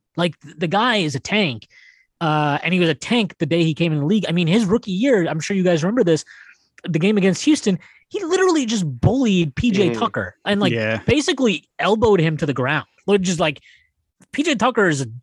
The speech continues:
Speaker 1: strong ass dude. Like, and he bullied him. Like, that is crazy. That is, for a fucking nineteen-year-old to do that is,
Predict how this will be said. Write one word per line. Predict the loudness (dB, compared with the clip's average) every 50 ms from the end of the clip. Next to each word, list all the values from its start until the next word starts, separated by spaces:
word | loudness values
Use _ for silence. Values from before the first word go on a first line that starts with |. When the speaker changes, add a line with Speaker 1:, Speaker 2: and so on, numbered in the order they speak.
| _ -8
Speaker 1:
strong | -6 -6 -6 -4 0 2 2 4 4 4 4 2
ass | 2 2 0 0 0
dude. | 2 2 2 2 0 -4 -4
Like, | -2 -2 -2 -2 -6 -10 _ _ _ _ _ _ _ -4
and | -4 -2
he | 0 -2 -2
bullied | -2 -2 -2 0 2 2 2 2 2 2 2
him. | 0 -2 -6 -10 _ _ _
Like, | -4 -4 -2
that | -2 -2 0 0
is | 0 0 -2 -4 _ _ _ _ _ _ _ _ _ _ _ _ _ _ _ _ _ _ _
crazy. | -2 0 2 2 2 2 0 -4 -6 -6
That | -4 -4 -2
is, | -2 -4 -4 -6 -10 _ _ _ _
for | _ -6 -4 -4
a | -4
fucking | -2 -4 -6 -6 -6 -6 -4
nineteen-year-old | -4 -4 -4 -6 -6 -8 -6 -2 0 0 2 0 0
to | 0
do | 0 0 0
that | 0 0 0 -2 -4 -6 -12 -20 -20 -20 -20 _ _ _ _ _ _ _ _ _ -6
is, | -4 -2 -2 -2 -2 -4 -8